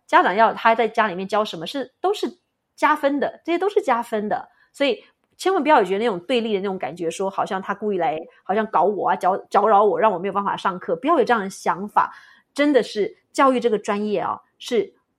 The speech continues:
唯一一个，我认为唯一一个是非得要家长跟我们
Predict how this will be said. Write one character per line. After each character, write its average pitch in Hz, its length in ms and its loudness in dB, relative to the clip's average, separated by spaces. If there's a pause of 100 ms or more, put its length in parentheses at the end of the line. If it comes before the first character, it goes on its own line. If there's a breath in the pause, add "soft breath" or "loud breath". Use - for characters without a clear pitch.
(200)
唯 220 180 6
一 269 240 0
一 226 100 -6
个， 185 120 -4
我 170 200 0
认 196 200 0
为 147 300 -6
唯 208 140 0
一 254 100 -2
一 233 140 -4
个 196 160 -4
是 - 280 -10 (120)
非 320 440 2
得 175 280 -2
要 185 240 2
家 202 240 0
长 139 260 -6 (360)
跟 226 120 0
我 220 60 0
们 175 220 -6